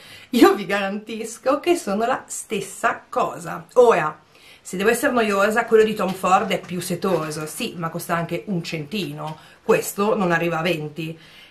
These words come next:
E entrambi hanno una seta naturale, entrambi hanno questo effetto un po' tulipano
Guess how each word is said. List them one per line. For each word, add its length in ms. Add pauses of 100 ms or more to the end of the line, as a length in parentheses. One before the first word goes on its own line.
(120)
E 500
entrambi 460
hanno 120
una 100
seta 280
naturale, 600
entrambi 720
hanno 320
questo 260
effetto 460
un 120
po' 200
tulipano 880